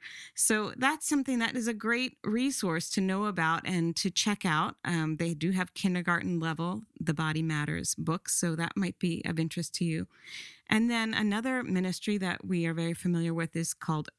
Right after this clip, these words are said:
Ruah Woods Press. Ruah is spelled R U A H. And they've also developed, um, kind of a curriculum for teaching theology of the body that can be used at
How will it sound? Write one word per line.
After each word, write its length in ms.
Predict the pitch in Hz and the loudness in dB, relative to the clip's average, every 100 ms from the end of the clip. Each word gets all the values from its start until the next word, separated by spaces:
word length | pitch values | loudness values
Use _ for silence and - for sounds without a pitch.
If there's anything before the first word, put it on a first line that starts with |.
| - | -4
Ruah 580 | 156 175 214 208 196 208 _ _ - | 0 2 0 0 -2 -6 _ _ -6
Woods 580 | 160 175 175 165 156 - _ _ _ | 0 0 0 0 -2 -4 _ _ _
Press. 580 | - - 147 247 - - - | -6 -2 0 0 -2 -4 -4
Ruah 320 | 151 170 160 | -2 0 -2
is 140 | - 156 | -2 -4
spelled 320 | - 151 156 - - | -2 -2 -2 -6 -2
R 260 | 160 165 | 0 0
U 500 | 170 160 160 156 175 - _ | 0 0 0 0 -4 -10 _
A 220 | 151 151 - | 0 0 -2
H. 480 | - 143 214 - - - - - - - - | -2 -2 -2 -6 -8 -12 -16 -14 -16 -6 2
And 260 | 202 196 | 2 2
they've 300 | 190 196 202 - | 0 -2 -2 -2
also 320 | 196 254 330 | -2 -2 0
developed, 580 | 233 185 175 160 160 - - - | 0 0 0 -2 -4 -10 -8 0
um, 480 | 170 160 156 180 - _ - | 2 2 0 -2 -8 _ -4
kind 160 | - 220 | 0 2
of 60 | |
a 80 | 180 | 0
curriculum 920 | - - 190 170 208 - 185 180 190 | -4 -2 0 0 -2 -2 0 0 0
for 140 | - | -2
teaching 400 | 196 - 180 180 | -2 0 0 0
theology 400 | 175 196 180 175 | 0 0 0 0
of 60 | 180 | -2
the 80 | 165 | -2
body 420 | 160 160 165 170 | -2 0 0 0
that 220 | 160 - | -2 -4
can 160 | - 175 | -2 0
be 80 | 165 | 0
used 340 | 156 156 | 0 -2
at 80 | - | -2